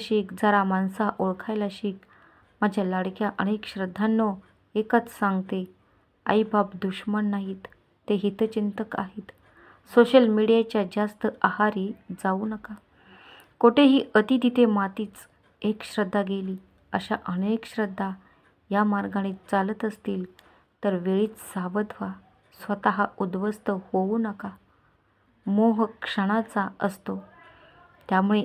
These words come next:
आयुष्यभराचा तो पश्चातापच भोगावा लागतो. न्यायदेवतासुद्धा आंधळी असते. शेवटी श्रद्धा, श्रद्धा कोणावर ठेवायची? आज श्रद्धा या शब्दाची व्याख्या काय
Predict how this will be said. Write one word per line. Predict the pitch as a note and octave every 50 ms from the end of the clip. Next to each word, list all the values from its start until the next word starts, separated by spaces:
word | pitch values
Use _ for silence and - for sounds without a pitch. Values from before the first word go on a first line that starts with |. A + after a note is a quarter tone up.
| - -
आयुष्यभराचा | - F#3+ G3 G#3+ A3 G#3 - - G#3 F#3 F3+ F3+ G3+ A3 G#3+ - G#3+ G#3 -
तो | G3+ F#3+ G3 - -
पश्चातापच | G#3 F#3+ G3 - G#3 G3+ G3+ - G#3+ G#3 G#3 - A#3 A3 - -
भोगावा | G3 F#3+ F3 F3+ F3+ F3+ G3 G#3 G#3+ G#3+
लागतो. | G#3 G#3 G3 G3 - - - G3+ G3 - _ _ _ _ _ _ _ _ _ _ _ _ -
न्यायदेवतासुद्धा | G#3 G#3+ A#3 C4 C#4 A#3 B3 A#3+ A#3 A#3+ A#3 B3 A#3+ B3 - A3 G3 F#3+ A3 G#3+ G3 G3+ G#3 - _ _ -
आंधळी | G3 F#3+ F#3+ G3 G#3 A3
असते. | A3 G#3+ G#3 - _ - G#3+ G#3 - _ _ _ _ _ _ _ _ _ _ _ _ _ _ _ -
शेवटी | - - - G3 F#3+ F#3+ F#3+ A3 G#3+ G3 F#3+ - - _ -
श्रद्धा, | - - G3 G3 F#3+ F#3+ - G#3+ G3+ F#3+ F#3+ - - - - _ _ _ _ -
श्रद्धा | - - A3 F#3+ F#3+ B3+
कोणावर | B3 B3 - G#3 G3+ G#3+ A#3 B3+ C4
ठेवायची? | B3+ - B3 A3+ G#3+ G#3 G3 G3 - - G3 F#3+ - _ _ _ _ _ _ _ _ _ _ _ _
आज | G3 A3 A3+ A3
श्रद्धा | - - - G3+ F#3+ F3+ - A3
या | A3 A3 G#3+ G3+
शब्दाची | G3+ - G3+ F#3+ F#3+ F#3+ A3+ A3 A3 - A3+
व्याख्या | G3+ F#3+ F#3+ F#3 F#3+ - - A3 G#3+
काय | G#3+ - G#3 G3+